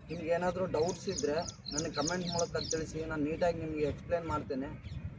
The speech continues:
ಹಾಗೆ ಈ ವ್ಯಾರಂಟಿಯಲ್ಲಿ ಯಾವ ರೀತಿ ಪ್ರಾಬ್ಲಮ್ಗಳಾಗುತ್ತೆ ಅನ್ನೋದ್ರ ಬಗ್ಗೆನೂ ಈ ವಿಡಿಯೋದಲ್ಲಿ ಸಂಪೂರ್ಣ ಹೇಳ್ತೇನೆ. ನೀವೆಲ್ಲೂ ಸ್ಕಿಪ್ ಮಾಡಬೇಡಿ.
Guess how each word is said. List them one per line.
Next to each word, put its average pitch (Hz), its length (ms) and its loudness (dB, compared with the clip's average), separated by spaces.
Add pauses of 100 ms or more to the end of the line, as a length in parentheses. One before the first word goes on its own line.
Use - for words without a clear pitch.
(100)
ಹಾಗೆ 156 240 6
ಈ 156 140 4
ವ್ಯಾರಂಟಿಯಲ್ಲಿ 185 1080 6
ಯಾವ 156 240 8
ರೀತಿ 170 280 8
ಪ್ರಾಬ್ಲಮ್ಗಳಾಗುತ್ತೆ 175 920 6
ಅನ್ನೋದ್ರ 170 360 2
ಬಗ್ಗೆನೂ 170 320 0
ಈ 165 120 -2
ವಿಡಿಯೋದಲ್ಲಿ 160 460 2
ಸಂಪೂರ್ಣ 160 340 0
ಹೇಳ್ತೇನೆ. 143 380 -2 (360)
ನೀವೆಲ್ಲೂ 151 300 4
ಸ್ಕಿಪ್ - 380 -4
ಮಾಡಬೇಡಿ. 165 380 4